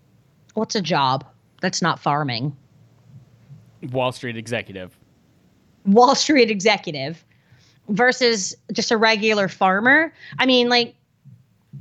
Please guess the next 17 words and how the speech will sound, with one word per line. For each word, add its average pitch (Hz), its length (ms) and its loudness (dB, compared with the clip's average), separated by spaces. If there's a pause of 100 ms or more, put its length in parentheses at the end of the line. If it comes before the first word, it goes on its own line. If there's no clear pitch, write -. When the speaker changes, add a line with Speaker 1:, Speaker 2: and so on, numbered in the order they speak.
(100)
Speaker 1:
let's 294 160 0
just 415 200 -4
break 247 240 0
that 247 260 -2
down. 151 340 -12 (840)
A, 226 80 0 (220)
a, 233 360 4
a 233 100 2
millionaire 262 460 2
Wall 220 180 2
Street 240 220 -2
executive 190 640 0
lives 196 260 4
in 202 100 -2
a 170 40 -2
city, 127 460 -8 (420)
lives 196 360 0